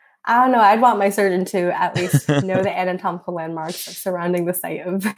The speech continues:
Speaker 1: <laughs>
Speaker 2: Yes.
Speaker 1: incision. So
Speaker 2: Yes, it's very important.
Speaker 1: Hmm.
Speaker 2: Okay.
Speaker 1: Yeah. <laughs> All right, let's finish this out. So last paragraph here. "It is important that students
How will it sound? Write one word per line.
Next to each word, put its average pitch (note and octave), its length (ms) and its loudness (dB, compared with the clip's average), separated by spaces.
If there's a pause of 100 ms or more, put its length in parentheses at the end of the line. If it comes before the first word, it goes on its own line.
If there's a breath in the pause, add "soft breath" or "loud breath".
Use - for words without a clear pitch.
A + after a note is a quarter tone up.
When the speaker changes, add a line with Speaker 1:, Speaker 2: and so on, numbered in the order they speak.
(140)
Speaker 1:
<laughs> - 220 -10
Speaker 2:
Yes. - 500 -6
Speaker 1:
incision. G3+ 300 -2 (140)
So E3 340 -6 (120)
Speaker 2:
Yes, - 420 -12
it's E2+ 140 -14
very F2 260 0
important. G#3+ 540 4 (260)
Speaker 1:
Hmm. - 60 0
Speaker 2:
Okay. A#3 200 2 (120)
Speaker 1:
Yeah. A3+ 180 4 (260)
<laughs> C4+ 380 2 (500 loud breath)
All A#3 80 6
right, A#3+ 280 6
let's B3 160 2
finish C#4+ 240 4
this D#4 120 4
out. E4 280 6
So A3 80 0
last B3+ 420 4
paragraph C4+ 480 0
here. B3+ 420 0 (580)
"It C#4 100 6
is C4+ 140 6
important C#4+ 480 4
that - 180 0
students D4 400 0